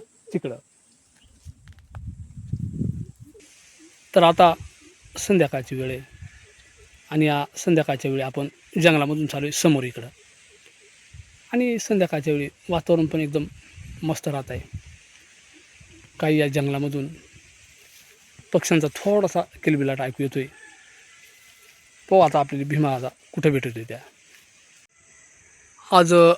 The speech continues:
आभाळसुद्धा एकदम स्वच्छ आहे पहा. आभाळामध्ये जास्त काही कुठं ढग दिसते नाही ती. अ, भीमा आजा, भीमा आजा. तर, अ, भीमा आजा ना बराचसा लांब असेल.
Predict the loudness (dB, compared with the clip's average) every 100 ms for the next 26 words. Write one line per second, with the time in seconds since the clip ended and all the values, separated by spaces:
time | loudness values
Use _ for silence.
0 | 0 2 6 8 6 6 6 6 0 0
1 | 0 0 0 0 -2 -4 -10 _ _ _
2 | _ _ _ _ _ _ _ _ _ -4
3 | 4 6 6 4 0 -2 -10 _ _ _
4 | 0 4 4 4 2 2 2 0 -2 2
5 | 2 2 -2 -2 0 0 -4 -14 _ -20
6 | _ _ _ _ _ _ _ -2 0 -2
7 | -4 -4 -4 -2 -2 -4 -8 -12 _ _
8 | _ _ _ _ _ _ _ _ -20 _
9 | _ -6 -4 -2 0 0 -4 _ _ _
10 | _ _ _ _ _ _ _ _ _ _
11 | _ _ -12 -10 -8 -6 -6 -6 -8 -8
12 | -10 -14 -18 -20 _ _ _ _ _ -12
13 | -10 -10 -12 -12 -14 -16 -20